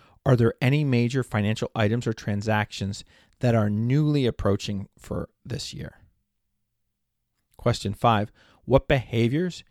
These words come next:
do we need to implement, build on, or improve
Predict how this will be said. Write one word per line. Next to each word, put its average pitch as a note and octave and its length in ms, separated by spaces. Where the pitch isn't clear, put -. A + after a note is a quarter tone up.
do A2 100
we B2 100
need B2+ 200
to - 200
implement, F#3 520
build B2+ 280
on, F#3+ 320
or A#2 180
improve A2 920